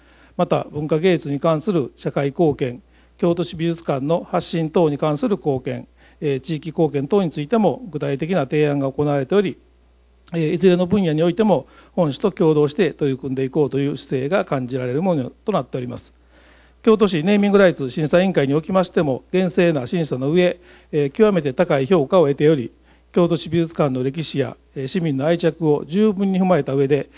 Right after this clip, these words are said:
えー、本市と共同して世界に誇る美術館を目指そうと、えー、する熱意や、えー、京都の文化の創造に寄与するという姿勢が強く示されていることから、十分に市民の理解、えー、が得られる提案であると評価したものでございます。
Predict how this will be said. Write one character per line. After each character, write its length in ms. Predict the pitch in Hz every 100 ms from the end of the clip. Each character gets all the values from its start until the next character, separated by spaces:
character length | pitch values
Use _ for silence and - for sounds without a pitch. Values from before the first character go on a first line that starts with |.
| - -
え 140 | 151
ー、 20 |
本 160 | 143 151
市 60 | -
と 180 | 196
共 220 | 180 180 160
同 160 | 156
し 60 | 151
て 200 | 233 160
世 120 | - 175
界 160 | 151
に 60 | 131
誇 240 | 170 202
る 60 | 190
美 80 | 147
術 160 | 143
館 80 | 175
を 80 | 135
目 100 | 151
指 100 | 160
そ 140 | 156
う 60 | 135
と、 100 | - _ -
え 180 | 147
ー、 20 | 139
す 80 |
る 180 | 180 175
熱 280 | - 156 143
意 80 | 127
や、 160 | 151 127 - - _
え 500 | 151 143 131 123 120
ー、 20 | -
京 140 | 147
都 100 | 190
の 140 | 175
文 180 | 135 165
化 140 | 147 190
の 160 | 143
創 200 | - 165
造 160 | 160 160
に 120 | 156
寄 100 | -
与 80 | 156
す 140 | 165
る 80 | 151 -
と 80 | 151
い 80 | 156
う 80 |
姿 240 | 147 143 139
勢 120 | 139
が 60 | -
強 200 | - 202
く 120 | 208
示 260 | - 165 156
さ 80 | 156
れ 80 |
て 80 | 143
い 40 | 143
る 80 | 139
こ 80 |
と 100 | 135
か 120 | 127 214
ら、 140 | 151 - - -
十 180 | 156 147
分 220 | 139 143
に 160 | 196 -
市 140 | 180
民 160 | 156 131
の 80 |
理 100 | 131
解、 220 | 151 160 156
え 300 | - 143 135
ー、 20 |
が 120 | 156
得 100 | 175
ら 80 | 170
れ 80 | 165
る 120 | 151
提 200 | 135 180
案 100 | 170
で 60 | 160
あ 60 |
る 80 | 127
と 240 | - - 185
評 160 | 170
価 80 | 135
し 40 |
た 80 | 135
も 100 | 131
の 40 | 131
で 80 |
ご 140 | 220 160
ざ 100 | 127
い 60 |
ま 80 | 117
す。 180 | 117 -